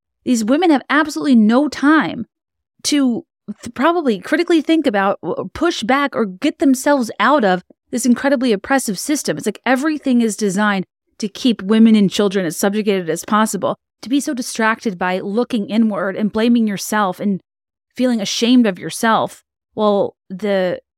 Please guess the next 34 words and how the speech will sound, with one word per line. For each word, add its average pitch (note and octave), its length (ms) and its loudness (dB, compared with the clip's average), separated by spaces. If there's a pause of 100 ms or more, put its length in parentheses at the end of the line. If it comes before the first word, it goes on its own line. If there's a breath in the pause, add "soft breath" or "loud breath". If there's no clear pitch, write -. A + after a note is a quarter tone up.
(120)
older B3+ 280 2
men, A3 280 2
the G#3+ 80 0
people A3+ 480 -2
in G3 140 0
positions G#3 360 -2
of F#3 120 -6
power G#3 320 0
and F#3 100 -4
authority, F#3+ 500 -2
are G3 120 0
able G3+ 220 0
to G#3 120 -6
deflect F#3+ 500 -4
everything F#3 540 -2
toward G3 200 -2
everyone F#3+ 340 -2
else. G#3 340 -2
And B3+ 300 2
that's D4 340 -2
how D4+ 240 0
this D#4 160 0
authoritarian C#4+ 800 0
hierarchy G#3+ 800 -2
is A3+ 160 -2
designed, A3+ 580 -4
because A#3+ 240 -2
it's - 260 -6 (360)
designed C#4 380 0
to C#4 60 -4
do B3+ 180 -2
what? B3+ 340 -2
Protect - 720 -8
people, G3 520 -2